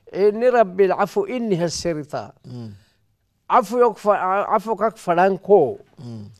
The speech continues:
Speaker 1: كل باهي مكة كي يخلو يتمكة تكمي.
Speaker 2: إيه يلا.
Speaker 1: نمه كل باهي مكة.
Speaker 2: مم.
Speaker 1: هنا تدرين تحتني مي أكة تكمي.
Speaker 2: مم.
Speaker 1: وهي مك عفو كل السر وعدي. كربي كواب يا عمو.
Speaker 2: مم.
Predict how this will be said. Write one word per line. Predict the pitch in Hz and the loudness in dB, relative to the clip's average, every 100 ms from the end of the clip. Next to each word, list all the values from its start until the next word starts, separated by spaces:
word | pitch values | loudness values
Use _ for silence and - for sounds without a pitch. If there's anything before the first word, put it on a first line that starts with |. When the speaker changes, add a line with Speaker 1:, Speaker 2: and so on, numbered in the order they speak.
| _ | _
Speaker 1:
كل | - 220 214 | 0 2 4
باهي | 185 175 185 | 2 2 0
مكة | 165 - 180 180 | -2 -4 -6 -6
كي | - 185 180 | -4 0 2
يخلو | 202 185 170 156 | 2 2 0 0
يتمكة | 147 - 147 143 - | -4 -6 -8 -8 -8
تكمي. | 180 151 - 139 131 143 170 123 135 | -8 -10 -12 -14 -12 -10 -10 -10 -12
Speaker 2:
إيه | 139 151 113 | -8 -8 -8
يلا. | 98 135 _ | -14 -20 _
Speaker 1:
نمه | 165 208 208 226 | -2 0 2 -2
كل | - 196 180 | 0 -2 0
باهي | 160 147 151 | -2 -4 -4
مكة. | 170 202 - 220 214 | -4 -4 -6 -10 -8
Speaker 2:
مم. | 127 113 98 _ - | -14 -14 -18 _ -6
Speaker 1:
هنا | 233 233 196 | -4 -2 -4
تدرين | 175 220 185 175 170 | -6 -4 -4 -4 -6
تحتني | 185 175 165 151 135 | -6 -6 -8 -10 -10
مي | 135 - _ - | -14 -16 _ -14
أكة | 151 - | -12 -8
تكمي. | 185 170 - 151 135 139 160 123 - 175 | -6 -6 -8 -10 -8 -6 -6 -8 -12 -20
Speaker 2:
مم. | 165 170 _ _ _ _ _ - | -20 -20 _ _ _ _ _ -6
Speaker 1:
وهي | 208 208 | -4 -2
مك | 170 147 | -6 -4
عفو | 202 165 | -4 -4
كل | 185 160 127 | -6 -6 -6
السر | - - 135 | -10 -10 -8
وعدي. | 135 131 151 175 196 120 - _ _ _ _ _ | -6 -4 -4 -2 -4 -6 -12 _ _ _ _ _
كربي | - 208 160 147 | -8 -6 -6 -8
كواب | 135 131 123 - | -12 -12 -14 -12
يا | 165 | -8
عمو. | 175 151 160 160 190 208 117 - | -8 -8 -8 -2 0 0 -2 -10
Speaker 2:
مم. | 127 113 | -18 -18